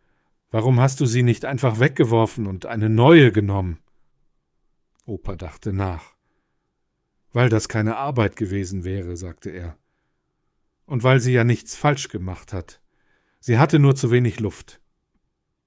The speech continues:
Er klappte das Messer zu und steckte es weg. "Bei Menschen ist das übrigens ähnlich", sagte er noch.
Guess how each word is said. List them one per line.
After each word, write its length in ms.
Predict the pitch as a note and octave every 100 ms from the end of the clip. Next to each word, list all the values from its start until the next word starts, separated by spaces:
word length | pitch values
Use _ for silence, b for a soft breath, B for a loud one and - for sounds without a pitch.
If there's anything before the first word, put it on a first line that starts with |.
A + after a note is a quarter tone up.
| _ _ _ _ _
Er 100 | G#2+
klappte 340 | - G#2 - F#2
das 220 | F2+ -
Messer 300 | G2+ - F2+
zu 340 | - G2 F#2
und 400 | F2 E2 D2+ - _ _ _
steckte 360 | - G2+ - -
es 180 | -
weg. 280 | F2+ - - _ _ _ _ _ _ _ _ _ _ _ _ _ _
"Bei 120 | G2+
Menschen 420 | G2 A#2 - A#2+
ist 260 | B2+ A#2+ -
das 360 | G2+ - - -
übrigens 400 | B2 A2+ G#2+ -
ähnlich", 640 | C3 B2 F#2 D#2+ - _ _
sagte 360 | _ E2+ - -
er 100 | D#2+
noch. 280 | E2 D2+